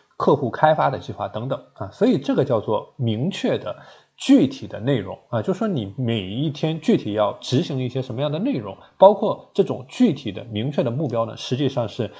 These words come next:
能够帮助你更好的去专注和跟进的啊。所以说这里就涉及到你的目标管理和专注力管理之间的一个平衡。你的目标对于你来说越是清晰，你能够把它管控得越好，那么你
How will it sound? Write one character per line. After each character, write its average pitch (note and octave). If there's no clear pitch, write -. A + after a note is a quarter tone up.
能 C3
够 D3
帮 D3
助 C#3
你 G#2
更 D#3
好 G#2
的 A2+
去 -
专 D#3
注 C#3
和 G#2
跟 D#3+
进 D3
的 -
啊。 A2
所 G#3
以 C4
说 C3+
这 C#4+
里 C3+
就 B2+
涉 D3+
及 A2
到 A2
你 G#2
的 G2+
目 E3+
标 B2
管 G#2+
理 G#2
和 G#2
专 E3
注 D#3
力 A2+
管 A2
理 C#3
之 -
间 C#3
的 B2+
一 A2
个 C3+
平 B2
衡。 G#2
你 A#2+
的 D3+
目 A3+
标 B2+
对 C3
于 C#3+
你 B2+
来 F#2+
说 A#2+
越 C3
是 B2+
清 D#3+
晰， D3
你 A2+
能 A2+
够 D#3
把 -
它 A2
管 G#2+
控 C#3
得 A2
越 C3
好， -
那 C3+
么 A#2
你 A2